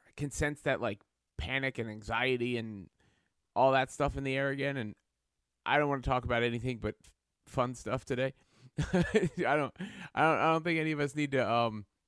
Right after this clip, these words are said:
to delve into that. So I'm going to, um, avoid, uh, topics that,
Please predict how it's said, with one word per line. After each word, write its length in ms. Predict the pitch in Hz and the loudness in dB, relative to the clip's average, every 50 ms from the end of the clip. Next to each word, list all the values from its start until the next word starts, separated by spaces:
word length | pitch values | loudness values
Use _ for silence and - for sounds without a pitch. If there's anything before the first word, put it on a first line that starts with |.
| _ _ - - _ _ - | _ _ -20 -20 _ _ -8
to 80 | - | -8
delve 560 | 120 - - 151 143 131 123 117 113 110 - - _ _ _ _ _ _ _ - - | -4 2 6 6 6 6 6 4 0 -4 -10 -18 _ _ _ _ _ _ _ -6 0
into 260 | 151 156 135 - 143 | 0 0 2 0 2
that. 300 | 120 127 123 135 143 - _ _ | 4 4 4 4 2 -2 _ _
So 320 | - - 156 127 113 104 - - | -8 -4 -2 0 0 0 -2 -2
I'm 280 | - 110 139 135 131 131 | 0 2 2 2 2 0
going 260 | 123 131 127 127 127 | -2 -2 -2 -2 -4
to, 320 | - 131 135 123 120 113 - _ _ _ _ _ _ _ _ _ _ | -4 -4 -4 -2 -4 -4 -6 _ _ _ _ _ _ _ _ _ _
um, 480 | - 120 123 117 110 107 104 101 98 - _ _ _ - | -6 -4 -2 -2 -2 -2 -4 -6 -10 -12 _ _ _ -4
avoid, 580 | 127 117 101 117 127 131 127 117 113 107 101 - _ _ _ _ _ _ _ _ _ _ _ - | -4 -2 -2 0 0 2 2 2 0 -2 -6 -12 _ _ _ _ _ _ _ _ _ _ _ -6
uh, 360 | 95 107 104 101 98 90 - - _ _ _ - 131 120 113 110 - - | -4 -4 -4 -4 -6 -8 -8 -12 _ _ _ -20 -20 -20 -20 -20 -14 -8
topics 480 | - - 131 131 - 123 123 - - - | -4 0 2 2 2 0 -4 -6 -6 -6
that, 220 | - 117 104 85 | -4 -4 -4 -4